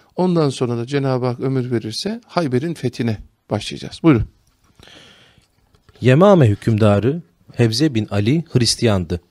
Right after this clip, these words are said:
Speaker 2: Peygamber Efendimiz hicretin yedinci senesi Muharrem ayında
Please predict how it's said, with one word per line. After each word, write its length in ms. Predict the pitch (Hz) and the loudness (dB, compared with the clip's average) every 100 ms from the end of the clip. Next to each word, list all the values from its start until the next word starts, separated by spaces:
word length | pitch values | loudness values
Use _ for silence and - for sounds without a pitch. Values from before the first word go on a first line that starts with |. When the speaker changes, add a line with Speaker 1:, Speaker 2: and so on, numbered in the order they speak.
| _ _ _ _ _ _ _ _ _ _ _ _ | _ _ _ _ _ _ _ _ _ _ _ _
Speaker 2:
Peygamber 440 | 139 143 170 190 196 | 2 2 2 4 2
Efendimiz 760 | 127 101 95 95 143 - - - _ - | 2 -2 -4 -6 -6 -8 -12 -18 _ -10
hicretin 480 | 123 131 139 160 143 | -6 -4 -2 0 2
yedinci 400 | 123 127 131 160 | 2 2 -2 -2
senesi 640 | - 98 92 - 131 151 - | 0 0 0 -2 -2 -4 -6
Muharrem 480 | 120 110 123 123 160 | 0 2 4 4 2
ayında 520 | 98 92 90 101 143 | 0 -2 -2 0 0